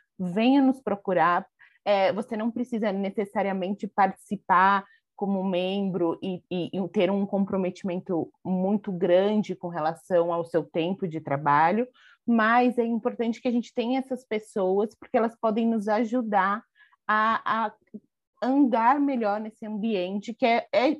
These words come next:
diferente, né? Existem diferenças se a gente compara o escritório central com o campo, com as fábricas. Então, se você tá nesses lugares e tem interesse, vem falar com a gente,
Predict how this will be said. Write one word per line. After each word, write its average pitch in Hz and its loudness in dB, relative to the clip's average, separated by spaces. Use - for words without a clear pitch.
diferente, 165 -2
né? 175 0
Existem 254 2
diferenças 185 -4
se 208 -2
a 165 0
gente 175 -6
compara 170 2
o 185 0
escritório 175 -6
central 170 -2
com 214 -2
o 202 -4
campo, 175 0
com 190 -2
as 185 -6
fábricas. 147 -4
Então, 202 -4
se 247 -6
você 254 2
tá 220 4
nesses 208 -4
lugares 175 2
e 175 -12
tem 226 -4
interesse, 214 -2
vem 226 0
falar 254 4
com - -10
a 226 -2
gente, 196 -6